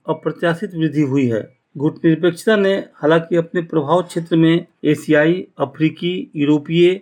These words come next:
और लैटिन अमेरिकी देशों को ले लिया है,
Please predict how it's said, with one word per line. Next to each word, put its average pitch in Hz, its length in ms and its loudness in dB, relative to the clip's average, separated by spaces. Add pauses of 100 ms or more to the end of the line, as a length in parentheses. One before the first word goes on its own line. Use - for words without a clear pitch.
(140)
और 156 420 2
लैटिन 165 380 -2 (100)
अमेरिकी 160 460 0
देशों 156 420 0
को - 380 -6
ले 156 160 4
लिया 170 280 2
है, 120 340 -4